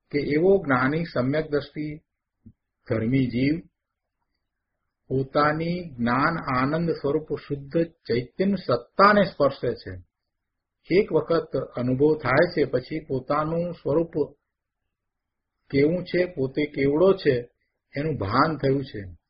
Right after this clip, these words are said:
એટલે પોતે તો ચૈતન્ય સત્તા રૂપ જ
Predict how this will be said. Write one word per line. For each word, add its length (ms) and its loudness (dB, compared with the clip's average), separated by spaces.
એટલે 200 -2
પોતે 400 -2
તો 180 2
ચૈતન્ય 560 2
સત્તા 540 2
રૂપ 220 4
જ 100 4